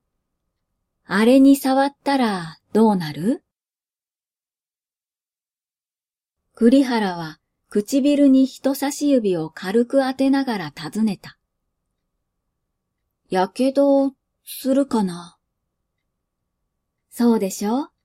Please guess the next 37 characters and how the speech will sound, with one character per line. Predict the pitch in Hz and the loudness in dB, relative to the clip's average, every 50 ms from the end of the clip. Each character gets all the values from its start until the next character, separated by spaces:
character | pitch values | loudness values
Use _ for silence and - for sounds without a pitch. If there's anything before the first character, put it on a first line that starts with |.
| _ _ _ _ _ _ _ _ _ _ _ _ _ _ _ _ | _ _ _ _ _ _ _ _ _ _ _ _ _ _ _ _
君 | - - 254 262 269 294 285 | 0 2 4 6 6 6 6
の | 302 302 302 285 277 | 4 2 2 0 -2
熱 | 285 285 - - 339 349 | -4 -4 -6 -6 -6 -2
い | 330 285 | -2 0
思 | 247 233 226 233 254 277 | 2 2 4 4 4 4
い | 269 247 | 4 2
は | 233 208 196 | 2 0 -2
わ | 196 196 202 | -4 -4 -4
か | - 247 262 | -2 -2 0
る | 277 285 262 | 0 0 0
け | - 247 220 | 0 -2 -2
ど、 | 202 202 - - _ _ _ _ _ _ _ _ _ _ _ _ | -2 -4 -6 -10 _ _ _ _ _ _ _ _ _ _ _ _
い | - - 214 202 | -4 -4 -2 2
き | - 262 277 | 4 4 6
な | 294 311 320 | 6 4 2
り | 330 330 330 | 0 -4 -6
呼 | 330 330 | -6 -6
び | 339 339 | -4 -4
出 | 339 339 349 | -4 -4 -4
し | - - | -6 -4
て | - - 226 208 - _ | -2 -2 -2 -2 -4 _
付 | - 233 233 | -4 -4 -4
き | 233 - 294 330 | -2 -2 -2 -2
合 | |
っ | 349 - | -2 -4
て | _ - 302 | _ -8 -6
く | 294 - 277 | -4 0 2
れ | 262 269 | 2 2
っ | 311 - | 2 0
て | _ _ _ _ - 262 | _ _ _ _ 2 2
言 | 233 220 208 | 2 2 0
っ | |
て | - _ - - 262 | -4 _ 0 4 4
も、 | 240 233 208 196 196 - _ _ _ _ _ _ _ _ _ _ _ _ _ _ | 4 4 2 0 -8 -14 _ _ _ _ _ _ _ _ _ _ _ _ _ _
そ | - - 175 185 | -6 -2 0 2
れ | 214 220 | 2 4
は | 233 240 240 240 247 240 | 4 2 2 0 -2 -6